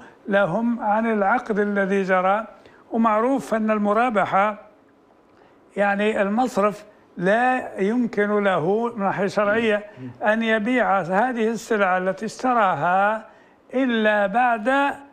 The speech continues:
دخولها في ملكه، هذا شرط. نعم، إذا دخلت ملكه يجوز له أن يبيع،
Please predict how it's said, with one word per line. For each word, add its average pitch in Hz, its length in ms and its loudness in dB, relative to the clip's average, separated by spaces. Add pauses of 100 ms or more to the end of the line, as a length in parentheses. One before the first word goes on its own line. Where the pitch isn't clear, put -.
(360)
دخولها 214 1200 0
في 226 300 -2
ملكه، 190 680 0 (420)
هذا 233 240 0
شرط. - 480 -4 (360)
نعم، 190 260 0 (420)
إذا 208 260 2
دخلت 254 500 -2
ملكه 240 760 0
يجوز 226 400 0
له 196 420 0
أن 254 100 0
يبيع، 262 460 2